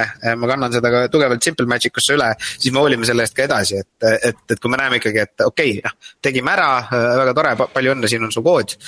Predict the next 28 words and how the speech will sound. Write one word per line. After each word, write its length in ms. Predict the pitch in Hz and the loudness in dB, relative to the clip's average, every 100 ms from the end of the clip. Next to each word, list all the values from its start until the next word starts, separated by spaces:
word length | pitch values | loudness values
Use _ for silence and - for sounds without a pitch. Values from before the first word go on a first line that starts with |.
| - - - | -10 -10 -4
äh, 220 | 107 104 117 | 0 0 0
võta 200 | - 110 | -2 -2
oma 80 | 127 | -2
mäng 180 | 123 104 | -4 0
ja 140 | 104 101 104 113 | 2 2 2 2
vaata 180 | 113 | 2
ise, 140 | 120 104 | 0 2
kuidas 180 | 107 139 | 0 0
edasi 220 | 123 107 | 0 2
saad, 180 | 107 107 | 0 0
see 220 | - 151 127 | 0 2 2
ei 60 | 127 | 2
ole 140 | 110 | 2
see. 160 | 117 98 95 - - - | 0 -2 -4 -14 -16 -6
Et, 160 | 107 - 120 | -6 0 0
et 80 | 110 | 2
kui 120 | 123 | 0
me 80 | 127 | 0
saame 180 | 135 139 | 0 2
toetada 480 | 156 - 107 113 | 0 0 0 0
ja 60 | 110 | 0
me 80 | 117 | 0
saame 180 | 117 113 | 0 0
veel 120 | 117 | 0
midagi 260 | 123 110 107 | 0 0 0
teha, 220 | 127 110 95 | 0 0 -2
siis, 260 | 98 - - 98 | -4 -2 0 0
äh, 200 | 98 | -2